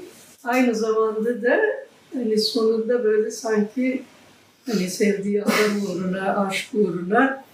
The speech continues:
ölüme gider ve bir anlamda yıldızlarla, denizle karışır. Böyle çok hem romantik hem de acıtıcı bir,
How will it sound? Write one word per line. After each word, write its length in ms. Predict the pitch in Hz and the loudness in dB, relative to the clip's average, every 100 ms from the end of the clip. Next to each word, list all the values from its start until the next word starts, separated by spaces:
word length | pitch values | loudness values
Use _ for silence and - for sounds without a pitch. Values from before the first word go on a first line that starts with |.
| - - - _ | -20 -20 -20 _
ölüme 380 | 208 202 208 208 | 2 2 4 2
gider 640 | 202 175 165 226 247 233 | 0 -4 -2 2 2 2
ve 200 | 208 208 | 0 2
bir 200 | 214 214 | 0 0
anlamda 540 | 190 190 214 196 208 240 | -2 -2 -2 0 2 2
yıldızlarla, 1300 | 208 208 190 190 - 208 208 196 185 208 220 214 214 - - - - | 2 0 0 -8 0 2 2 0 -4 0 2 2 0 -14 -20 -20 -20
denizle 1040 | 196 202 202 208 185 190 190 208 208 202 - | -4 0 2 2 0 -8 -2 2 4 2 -2
karışır. 680 | 214 196 175 - 202 202 | 0 0 0 0 0 0
Böyle 280 | 196 202 202 | -4 -4 -4
çok 280 | - 190 - - - 190 - | -2 -4 -4 -16 -16 -14 -2
hem 220 | 220 214 | -2 0
romantik 600 | 247 208 196 196 226 - | 2 2 2 -2 -8 -2
hem 220 | 214 214 | 0 2
de 180 | 254 254 - - - - _ _ - | 0 -2 -12 -20 -20 -20 _ _ 2
acıtıcı 600 | 214 226 214 220 269 240 | 2 2 -2 2 2 4
bir, 300 | 226 202 | 0 2